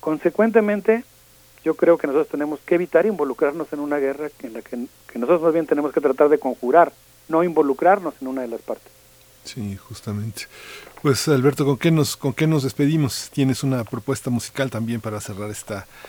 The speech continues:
Speaker 2: esta edición de Mundos Posibles.
Speaker 1: Sí, Miguel Ángel, muchas gracias por tu atención, muchas gracias a todos, a todos los que nos hacen el favor de escucharnos.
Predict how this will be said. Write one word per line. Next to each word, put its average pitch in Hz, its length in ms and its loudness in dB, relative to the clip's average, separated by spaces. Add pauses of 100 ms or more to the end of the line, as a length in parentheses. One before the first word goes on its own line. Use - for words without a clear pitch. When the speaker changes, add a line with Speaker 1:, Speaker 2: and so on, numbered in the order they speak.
(160)
Speaker 2:
esta 113 220 -4
edición 113 340 -2
de 113 80 0
Mundos 110 280 0
Posibles. 110 400 -8
Speaker 1:
Sí, 147 260 -2
Miguel 135 240 -2
Ángel, 139 200 0
muchas 165 260 2
gracias 151 280 4
por 131 200 -4
tu - 100 -4
atención, 135 460 0
muchas 131 260 -4
gracias 123 200 -4
a - 40 -18
todos, 131 320 0
a 139 60 -6
todos 139 240 6
los 127 140 -6
que - 160 -14
nos 117 120 -6
hacen 135 180 -4
el 120 80 -6
favor 131 260 4
de 135 40 -2
escucharnos. 151 500 2